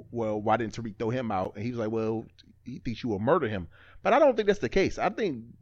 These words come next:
Tariq just knows that he can't kick all of his partners out,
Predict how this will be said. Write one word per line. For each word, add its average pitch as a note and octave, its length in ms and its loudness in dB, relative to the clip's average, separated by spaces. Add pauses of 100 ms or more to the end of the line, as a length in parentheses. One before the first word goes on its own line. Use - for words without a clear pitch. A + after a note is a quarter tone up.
Tariq C3+ 360 0
just G#2+ 200 -8
knows A#2+ 380 0
that G#2 300 0
he B2 80 -2
can't C#3 240 0
kick - 200 -6
all A#2 220 2
of A2 60 -4
his G#2+ 120 -4
partners A2+ 340 -4
out, A#2+ 280 0